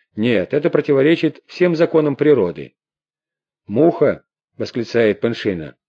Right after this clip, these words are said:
«Вот она! Вот она, Цорнова муха!» И правда,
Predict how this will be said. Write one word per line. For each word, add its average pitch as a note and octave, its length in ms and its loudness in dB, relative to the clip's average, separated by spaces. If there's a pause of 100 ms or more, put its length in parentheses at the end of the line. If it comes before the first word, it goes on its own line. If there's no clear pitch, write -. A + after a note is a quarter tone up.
(100)
«Вот C#3+ 340 2
она! G2+ 380 -4 (480)
Вот C3+ 340 2
она, B2+ 380 0
Цорнова C#3 720 2
муха!» G#2+ 500 -2 (1080)
И F3+ 120 0
правда, F2+ 560 0